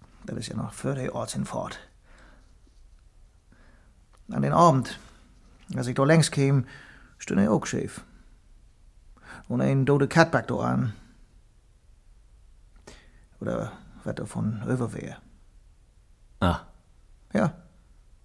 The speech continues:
Speaker 1: Ja, ich glaub, die wär dat.
Speaker 2: Die Kat?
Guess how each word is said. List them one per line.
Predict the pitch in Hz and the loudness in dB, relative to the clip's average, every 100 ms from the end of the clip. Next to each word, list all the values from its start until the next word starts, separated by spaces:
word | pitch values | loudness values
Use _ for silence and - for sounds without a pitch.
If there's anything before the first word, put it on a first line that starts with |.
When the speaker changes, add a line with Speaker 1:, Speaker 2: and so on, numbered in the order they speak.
| - _ - - - - - - | -20 _ -20 -20 -20 -18 -16 -10
Speaker 1:
Ja, | - - 113 - - - | -2 0 0 -4 -18 -8
ich | 135 | -6
glaub, | - 165 180 - - - - - - - | 2 4 4 0 -10 -16 -20 -20 -20 -8
die | 160 | -4
wär | 156 123 | -2 -2
dat. | - - - - - - - - - - - _ - - - | -6 -16 -20 -20 -20 -20 -20 -20 -20 -20 -20 _ -20 -14 -8
Speaker 2:
Die | 82 | -4
Kat? | - - | -2 -4